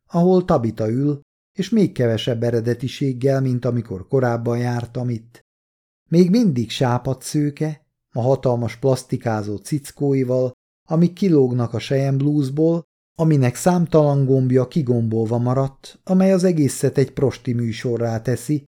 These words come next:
amit a profik is megirigyelhetnének. Szó nélkül elmegyek mellette, elérem Kane dupla ajtaját, amikor azt mondja, "A dráma követ téged, Lilac Love."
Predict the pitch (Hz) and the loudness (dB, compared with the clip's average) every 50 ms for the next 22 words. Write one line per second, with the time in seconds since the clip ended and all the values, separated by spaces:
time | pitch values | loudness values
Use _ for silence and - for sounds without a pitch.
0 | _ _ _ - 185 196 196 190 185 - - 170 135 - - 117 - 120 107 - | _ _ _ -2 0 2 2 2 0 0 2 0 0 0 -2 -8 -6 -8 -8 -6
1 | - 123 113 110 113 110 107 110 107 110 107 104 104 101 110 113 _ - 120 113 | -4 -4 -4 -2 -4 -4 -4 -4 -6 -6 -8 -8 -8 -10 -10 -12 _ -12 -10 -10
2 | 113 110 110 - - - _ _ _ _ _ _ _ _ _ _ _ _ _ _ | -10 -10 -10 -12 -16 -20 _ _ _ _ _ _ _ _ _ _ _ _ _ _
3 | - - 185 170 151 139 123 120 117 113 110 113 131 120 120 117 117 113 117 113 | -2 0 2 2 2 2 0 0 0 -2 -2 0 0 0 2 2 0 -2 -2 -2
4 | 110 127 - - 135 131 127 123 120 123 127 127 - _ - - 147 147 139 - | -2 -4 -2 -2 -2 0 0 0 0 0 -2 -4 -6 _ -8 -8 -6 -6 -8 -10
5 | _ _ _ _ _ _ - 151 139 135 131 120 113 117 113 113 110 - - 135 | _ _ _ _ _ _ 0 2 2 4 2 2 0 0 -2 -4 -4 -2 -2 -2
6 | 120 113 113 113 120 139 135 - 127 127 123 123 123 127 123 - 135 135 135 131 | 0 -2 -2 -4 -4 -4 -4 -4 -2 0 0 0 0 0 -2 0 0 0 0 0
7 | 131 139 139 139 - - _ _ _ _ _ _ - 165 160 170 160 - 170 156 | -2 -4 -6 -8 -12 -20 _ _ _ _ _ _ -4 0 0 0 2 2 2 2
8 | 143 117 - - - - 123 117 117 117 120 117 113 113 - _ _ _ _ _ | 2 2 0 -6 -8 -8 -6 -6 -6 -6 -8 -8 -8 -10 -14 _ _ _ _ _
9 | _ _ - - 151 143 165 190 190 165 143 131 117 104 - - 123 110 110 101 | _ _ -2 0 2 4 4 4 4 4 2 0 -2 -4 -4 -4 -2 -2 -4 -6
10 | - _ - 127 117 107 104 110 104 107 113 120 117 113 110 104 104 98 - - | -8 _ -4 -4 -2 -2 -4 -6 -6 -6 -6 -4 -4 -4 -6 -6 -8 -10 -12 -12
11 | - 110 104 98 101 104 | -12 -12 -12 -12 -14 -16